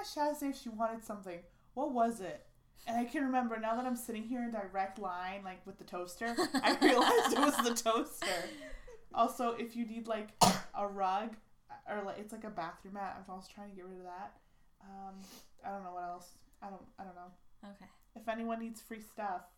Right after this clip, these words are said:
Speaker 1: hit
Speaker 2: Hit
Speaker 1: me
Speaker 2: us,
Speaker 1: up.
Speaker 2: hit us up. And note to my mother, I, I don't need a toaster anymore, okay?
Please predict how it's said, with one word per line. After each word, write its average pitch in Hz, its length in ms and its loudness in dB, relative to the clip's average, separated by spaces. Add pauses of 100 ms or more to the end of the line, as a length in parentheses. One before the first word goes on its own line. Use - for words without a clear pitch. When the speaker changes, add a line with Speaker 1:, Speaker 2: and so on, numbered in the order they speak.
(600)
Speaker 1:
hit 202 100 -10
Speaker 2:
Hit 202 120 -10
Speaker 1:
me 190 40 -8
Speaker 2:
us, 202 100 -6
Speaker 1:
up. 185 280 -6
Speaker 2:
hit 196 100 -18
us 190 140 -14
up. - 100 -20 (380)
And 214 260 -8
note 233 260 -4
to 240 100 -12
my 208 240 -8
mother, 233 480 -4 (200)
I, 196 180 -6 (120)
I 196 120 -6
don't 190 220 -10
need 180 160 -10
a 180 60 -4
toaster 180 380 -10
anymore, 175 420 -12 (140)
okay? 190 320 -12